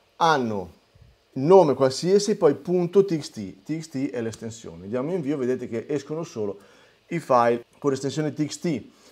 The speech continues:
Possiamo utilizzare anche i caratteri con il punto di domanda. Per esempio, se volessi tirar fuori tutti i file che hanno due caratteri punto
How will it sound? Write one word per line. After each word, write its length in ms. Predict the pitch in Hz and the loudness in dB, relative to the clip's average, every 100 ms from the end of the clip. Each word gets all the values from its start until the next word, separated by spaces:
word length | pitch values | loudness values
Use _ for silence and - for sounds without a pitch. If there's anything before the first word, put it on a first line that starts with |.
| _ _ _ _ | _ _ _ _
Possiamo 680 | 156 143 190 185 147 - - | -6 2 4 4 2 -2 -6
utilizzare 560 | 147 175 202 165 160 | -8 -6 0 2 2
anche 220 | 139 - | 0 2
i 260 | 139 139 143 | 0 0 -4
caratteri 600 | - 160 135 127 143 135 | 2 4 6 4 0 -2
con 240 | 131 131 | -2 -2
il 100 | 131 | -2
punto 360 | 127 151 151 143 | -4 -6 -4 -2
di 100 | 127 | 0
domanda. 580 | 123 120 101 92 110 147 | 2 2 -2 -2 0 0
Per 480 | 147 _ _ - 120 | -2 _ _ -16 -6
esempio, 540 | 147 147 131 131 131 | -4 -4 -4 -4 -4
se 160 | - 120 | -8 -8
volessi 380 | 120 147 147 | -4 -4 -4
tirar 240 | - 131 120 | -8 -6 -6
fuori 340 | - 131 139 | -6 -4 -4
tutti 560 | 139 139 - 135 135 127 | -6 -10 -6 -8 -6 -8
i 100 | 131 | -10
file 640 | - 127 117 98 92 95 92 _ | -8 -4 -2 -2 -6 -12 -16 _
che 220 | - 123 123 | -6 -6 -6
hanno 540 | 113 127 135 139 - _ | -6 -2 0 -2 -4 _
due 500 | - 117 165 170 151 | -14 -4 2 2 2
caratteri 540 | - 127 139 143 123 120 | 0 0 2 0 -4 -8
punto 760 | 120 143 147 135 143 143 139 | -6 -6 -6 -2 2 2 0